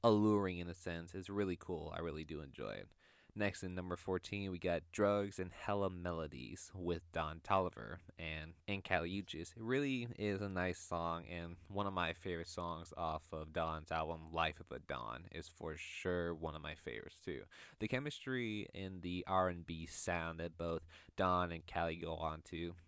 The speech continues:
really works well, and it's very dope. I really do enjoy it so, so much, and <laughs> very spicy in a way. It's really dope. Now at number thirteen, we got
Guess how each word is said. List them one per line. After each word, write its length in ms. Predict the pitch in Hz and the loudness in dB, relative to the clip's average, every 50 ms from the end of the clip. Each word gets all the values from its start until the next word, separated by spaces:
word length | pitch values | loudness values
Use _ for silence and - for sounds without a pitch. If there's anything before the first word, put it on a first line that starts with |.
| - 123 120 - | -16 -14 -6 -2
really 240 | 151 160 160 143 113 | 0 2 4 4 4
works 320 | 95 95 92 87 - - | 6 4 4 2 0 -2
well, 360 | 87 87 85 82 82 82 87 - 78 | 0 2 4 4 4 2 2 -2 -4
and 140 | 92 92 92 | -6 -6 -6
it's 160 | 90 - - | -6 -6 -4
very 340 | - 98 92 92 90 87 87 | 0 2 4 4 4 2 0
dope. 360 | 85 82 78 78 80 78 - | -2 -2 -2 0 0 -2 -2
I 80 | 80 82 | -2 0
really 380 | 80 80 85 85 82 80 80 80 - | 0 0 0 0 0 0 -2 -4 -4
do 400 | - 80 80 80 78 78 78 - - - - - - - - | -2 -2 0 0 0 -2 -4 -6 -8 -14 -20 -20 -20 -14 -6
enjoy 540 | - 104 101 98 92 85 90 92 87 85 85 | -4 -4 -4 -4 -2 0 2 4 4 4 4
it 140 | 85 82 - - - - | 2 0 -4 -12 -16 -12
so, 360 | - - 95 90 90 90 87 | -6 0 2 4 4 4 2
so 400 | - - - 87 85 82 82 80 80 | 0 0 0 0 2 2 0 -2 -4
much, 380 | 76 65 62 57 - - - - | -4 -4 -4 -4 -6 -8 -12 -10
and 240 | 87 90 82 85 - - - - - - - - 123 82 - - - - 170 135 - - | -6 -6 -6 -6 -8 -10 -10 -10 -8 -4 -2 -2 -2 -2 -4 -6 -6 -2 -2 -2 0 0
<laughs> 140 | 123 98 - - 226 254 240 214 175 - | -2 -2 -2 -4 -8 -8 -6 -6 -6 -6
very 400 | 104 101 107 107 107 104 101 95 | -4 0 2 2 4 4 2 0
spicy 540 | - - - 95 92 87 90 - - 64 | -2 0 2 2 2 2 0 -4 -10 -12
in 80 | 73 73 | -12 -12
a 100 | 57 53 | -14 -14
way. 200 | 52 - - - - - | -16 -16 -18 -20 -18 -14
It's 160 | 92 92 - | -12 -10 -6
really 200 | - 80 71 71 | -6 -4 -4 -4
dope. 340 | - - - - - - - - _ - - - - - - - _ - | -6 -6 -8 -8 -10 -16 -20 -20 _ -20 -20 -20 -20 -20 -20 -20 _ -6
Now 320 | 98 95 92 92 90 90 - | 0 2 4 4 4 2 2
at 200 | - 92 87 87 | 0 0 0 0
number 540 | 90 87 87 92 90 90 87 85 90 87 87 | -2 -4 -2 -2 -2 -2 -2 0 0 0 0
thirteen, 760 | - - 98 90 85 - - - - 113 113 110 107 104 101 95 | 0 2 2 2 2 0 -4 -6 -4 -4 -2 -2 -4 -4 -6 -4
we 140 | 92 85 78 | -4 -4 -2
got 320 | - - 87 85 80 - | 0 0 2 2 0 -2